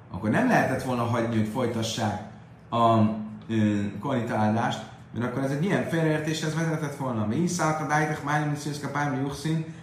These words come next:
háne ki minden parszi dájú, azt mondja, hogy nájú. Ha igaz lenne az, hogy lehet a kohanita áldásból arra következtetni, hogy ki lehet őket házasítani, akkor ott nem lehagyhatták volna,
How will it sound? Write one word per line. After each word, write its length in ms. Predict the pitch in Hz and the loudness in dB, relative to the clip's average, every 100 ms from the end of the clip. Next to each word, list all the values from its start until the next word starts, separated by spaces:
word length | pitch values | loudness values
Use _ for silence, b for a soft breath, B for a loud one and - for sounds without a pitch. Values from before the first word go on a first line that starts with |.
| B | B
háne 240 | 139 156 151 | 2 4 4
ki 100 | 160 | 2
minden 220 | 151 139 | 0 2
parszi 320 | 151 147 151 | 0 0 -2
dájú, 260 | 127 135 120 | -2 0 0
azt 140 | 131 | -2
mondja, 200 | 151 147 - | -2 -4 -4
hogy 100 | - | -2
nájú. 320 | 165 180 180 104 - - - - - - - - - - | 2 2 2 0 -4 -12 -18 -20 -20 -20 -20 -20 -12 0
Ha 260 | 123 117 147 | 2 4 2
igaz 300 | 208 160 143 | 4 4 4
lenne 420 | 143 135 135 165 | 2 4 6 6
az, 140 | 120 - - - - - - | 4 2 -6 -14 -20 -18 -2
hogy 280 | 110 107 - - 101 | 0 0 -2 -8 -2
lehet 420 | 117 156 131 - | 4 6 4 2
a 120 | 110 - | -2 0
kohanita 360 | 151 135 127 | 0 0 0
áldásból 480 | 135 139 120 110 90 110 | 0 0 0 -2 -2 -2
arra 140 | 127 104 | -2 -2
következtetni, 580 | 131 110 101 - - | -4 -4 -6 -8 -10
hogy 140 | - - | -10 -6
ki 80 | 131 | -4
lehet 200 | 123 - | -4 -4
őket 240 | 113 135 | -6 -2
házasítani, 640 | 185 185 165 - 147 147 | 0 0 -2 -4 -4 -4
akkor 200 | 143 147 | -4 -4
ott 120 | 147 | -4
nem 140 | 208 202 | 0 2
lehagyhatták 760 | 143 127 - 120 113 110 101 | 2 0 0 -2 -4 -4 -4
volna, 340 | 107 101 101 | -4 -2 -2